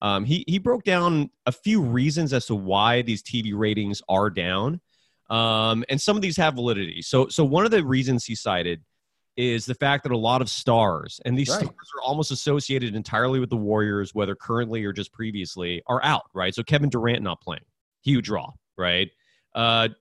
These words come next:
Speaker 1: the Warriors have two of the biggest stars in the world in, uh, Steph Curry and Klay Thompson. They're out for the whole year.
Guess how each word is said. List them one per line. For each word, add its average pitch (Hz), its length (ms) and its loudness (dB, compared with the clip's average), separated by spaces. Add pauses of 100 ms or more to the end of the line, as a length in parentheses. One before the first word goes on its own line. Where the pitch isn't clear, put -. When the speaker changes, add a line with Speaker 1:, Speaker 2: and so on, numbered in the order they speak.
Speaker 1:
the 143 120 -6
Warriors 139 500 0
have 117 140 -4
two 151 200 0
of 120 100 -2
the 117 80 -2
biggest 113 400 -4
stars 107 380 0
in 98 40 -4
the 92 60 -6
world 92 560 -2 (160)
in, 90 540 -4
uh, 87 360 -4
Steph - 400 -4 (300)
Curry 98 440 -4
and 92 120 -10
Klay 98 180 -6
Thompson. 101 440 -6
They're 113 240 2
out 73 240 -8 (260)
for 120 80 -6
the 110 100 -2
whole 107 160 0
year. 110 440 -4